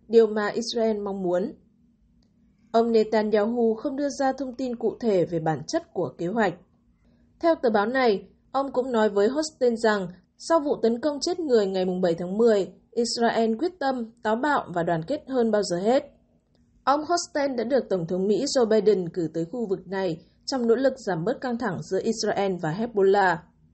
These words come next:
Trong một thông báo được đăng lên tài khoản X, trước đây là Twitter của ông Netanyahu, sau cuộc gặp với ông Hochstein, đã nhắc lại rằng Israel cam kết mang lại một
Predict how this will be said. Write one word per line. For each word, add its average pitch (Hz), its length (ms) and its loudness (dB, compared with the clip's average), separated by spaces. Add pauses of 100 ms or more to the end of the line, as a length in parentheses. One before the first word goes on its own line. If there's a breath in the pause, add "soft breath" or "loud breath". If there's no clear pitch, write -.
(160)
Trong 330 180 0
một 294 140 0
thông 302 140 -4
báo 233 180 4
được 277 220 -4
đăng 254 180 0
lên 254 220 -2
tài 190 140 -2
khoản 185 360 -6
X, 294 140 2 (400)
trước 320 200 -4
đây 240 180 4
là 185 220 0
Twitter 214 520 0
của 175 80 -4
ông 196 220 -2
Netanyahu, 196 840 0 (140)
sau 294 200 -4
cuộc 277 180 -4
gặp 196 160 -2 (100)
với 185 140 -2
ông 233 220 0
Hochstein, 226 580 0 (300)
đã 220 180 0
nhắc 294 200 -4
lại 262 180 0
rằng 202 320 -2 (260 soft breath)
Israel 226 640 2
cam 247 160 -4
kết 339 220 -2
mang 294 220 -4
lại 233 220 2
một 175 120 -4